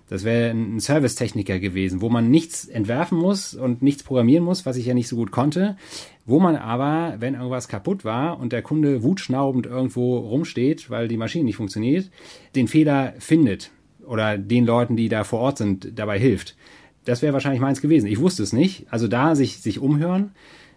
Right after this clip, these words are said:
Genau, die, die Praktika, das denke ich auch, gehört ja auch dazu. Einfach den Horizont erweitern, schon mal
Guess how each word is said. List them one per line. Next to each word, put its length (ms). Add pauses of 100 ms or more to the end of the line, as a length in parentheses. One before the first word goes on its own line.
(280)
Genau, 240
die, 180
die 140
Praktika, 580
das 160
denke 220
ich 60
auch, 180 (320)
gehört 180
ja 140
auch 100
dazu. 340
Einfach 280
den 260
Horizont 320
erweitern, 380
schon 120
mal 280